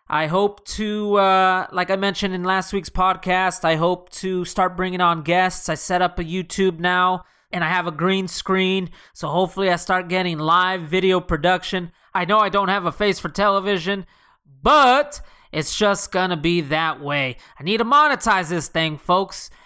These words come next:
and that'll be one way I can monetize it. But once again, man, I, I really appreciate everyone's support. I was on, uh, like I mentioned, I was on the Sports Corner last week as part of the A S A P network.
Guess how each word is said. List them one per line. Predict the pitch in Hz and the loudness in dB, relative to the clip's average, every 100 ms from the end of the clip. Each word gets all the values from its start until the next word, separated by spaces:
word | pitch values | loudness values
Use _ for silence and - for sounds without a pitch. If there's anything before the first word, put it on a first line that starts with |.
| _ - | _ -10
and | 156 160 151 | -4 -2 0
that'll | 180 196 | 0 0
be | 196 | 0
one | 190 196 180 | 2 2 2
way | 190 185 | 0 0
I | 185 175 | -2 -4
can | - 170 190 180 | -4 -2 0 0
monetize | 160 151 143 - 143 131 131 | 0 0 -2 -4 -4 -4 -10
it. | 123 _ _ _ _ _ - | -20 _ _ _ _ _ -2
But | 165 156 | -2 0
once | 202 294 - | 0 0 -2
again, | 160 190 160 | 0 0 0
man, | 156 160 156 | -2 -4 -2
I, | 160 156 151 | -4 -4 -4
I | 151 | -6
really | 151 294 262 | -4 -2 -2
appreciate | - 226 208 202 180 | -2 -4 -4 -2 0
everyone's | 180 185 185 170 | 0 0 -4 -4
support. | - 131 170 185 185 - _ _ _ | -8 -8 -2 0 0 -4 _ _ _
I | 139 151 | -6 -4
was | 160 175 147 | -2 -4 -2
on, | 175 165 170 165 | 0 2 2 0
uh, | 160 160 | 0 0
like | 156 156 | 0 -2
I | 160 | -2
mentioned, | 160 156 156 | -4 -4 -4
I | 156 | -2
was | 147 | -2
on | 151 | -4
the | 139 | -4
Sports | - 185 175 - | -4 -2 -2 -4
Corner | 185 185 180 | 0 2 2
last | 175 180 175 - | 0 0 -2 -4
week | 180 180 175 - - _ _ _ | -2 -2 -4 -14 -20 _ _ _
as | 185 156 | -10 -6
part | - 165 | 0 0
of | 160 | 0
the | 147 - | -6 -4
A | 170 | -2
S | 170 160 180 | 0 -2 -4
A | 156 | -4
P | - 175 | -4 -6
network. | 151 151 196 226 220 214 - | -4 -2 0 0 -2 -2 -12